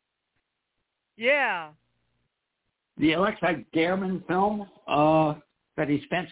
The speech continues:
Speaker 2: seven years on? That's the
Speaker 1: Yeah.
Speaker 2: grimiest motherfucking science fiction film I've ever seen. And what I've seen of Mad, Mad God, it has a, sort of the same aesthetic, aesthetic to it.
Speaker 1: Yeah.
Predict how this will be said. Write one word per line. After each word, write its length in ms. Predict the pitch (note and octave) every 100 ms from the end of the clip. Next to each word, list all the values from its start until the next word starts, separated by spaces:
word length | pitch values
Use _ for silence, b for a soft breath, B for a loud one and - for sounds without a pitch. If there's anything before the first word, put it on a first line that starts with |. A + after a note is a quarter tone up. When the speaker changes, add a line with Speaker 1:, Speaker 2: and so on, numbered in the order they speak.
| -
Speaker 2:
seven 240 | F3 F3
years 240 | D#3+ F3 D#3
on? 260 | F#3 G3+ - _ _ _ -
That's 260 | A3 D#4 D4
the 80 |
Speaker 1:
Yeah. 80 | A3+
Speaker 2:
grimiest 480 | E3+ F3+ F#3+ E3 -
motherfucking 680 | D3 F3 D#3+ - C#3+ - C4 - _ -
science 380 | - E3 F3 E3 -
fiction 320 | D#3 C#3 B2+
film 260 | C3 C#3 B2+
I've 220 | B2+ B2
ever 180 | B2 G2+
seen. 320 | - C#3+ B2+
And 100 | C3+
what 140 | G#3+
I've 180 | C4 -
seen 180 | A3+ A3+
of 80 | E3
Mad, 400 | D#3+ E3 E3 B2+ A#2+ - _ _ _ _ -
Mad 360 | D3 D3+ -
God, 420 | C3+ D3 A2+ F2 - _ _ _ _ _ -
it 140 | F3+
has 260 | F#3 G#3+ -
a, 120 | E3+ - C3 _ _
sort 180 | F3+ F3+
of 80 | D#3
the 140 | C#3 -
same 340 | D#3 D3+ B2 - -
aesthetic, 600 | A#2+ - - D#3 C3+ - _ _ -
aesthetic 460 | G#2+ - D3+ C3+ - - _ -
to 140 | G2
it. 100 | - - _ _ _ _ _ _ _ _ _ _ _ _ _ _ _ _ F3+
Speaker 1:
Yeah. 480 | G3 G3 - -